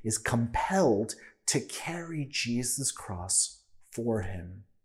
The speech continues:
Jesus prays for his enemies on the cross that they would be forgiven.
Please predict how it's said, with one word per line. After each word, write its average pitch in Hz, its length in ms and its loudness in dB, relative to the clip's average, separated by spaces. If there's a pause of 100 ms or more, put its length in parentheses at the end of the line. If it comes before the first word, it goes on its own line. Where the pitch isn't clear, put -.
(1400)
Jesus 156 580 0
prays 156 580 -2
for 143 180 0
his 131 220 -2
enemies 113 540 -2
on 98 160 -6
the 98 80 -6
cross - 840 -4 (440)
that 110 180 -4
they 113 180 4
would 107 220 2
be 98 380 -2 (200)
forgiven. 92 600 -2